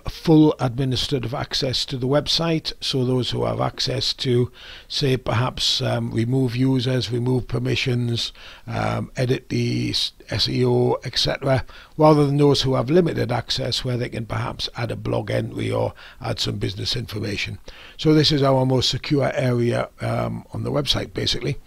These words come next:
We do have one small problem at the moment because we don't have an administrator to test it in. So I'm gonna manually create an administrator here.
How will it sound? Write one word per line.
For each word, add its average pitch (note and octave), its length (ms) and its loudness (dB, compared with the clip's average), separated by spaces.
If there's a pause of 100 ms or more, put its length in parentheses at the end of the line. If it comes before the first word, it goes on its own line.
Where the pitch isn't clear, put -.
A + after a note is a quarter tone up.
(1300)
We D#3+ 140 4
do F#3 120 12
have E3+ 160 10
one F3 160 10
small D3 300 6
problem F3+ 400 4
at D3+ 80 0
the C#3+ 80 0
moment D3 300 4
because D3 200 -2
we C#3+ 100 2
don't D#3+ 220 4
have C#3 180 2
an C3+ 140 2
administrator B2+ 960 2
to B2+ 320 -4
test - 400 0
it A#2 120 -2
in. D#3+ 140 2
So - 160 2
I'm F3+ 100 6
gonna G3+ 140 6
manually F#3 560 8
create D3+ 300 2
an C#3 80 -2
administrator C#3 880 0
here. E3 560 4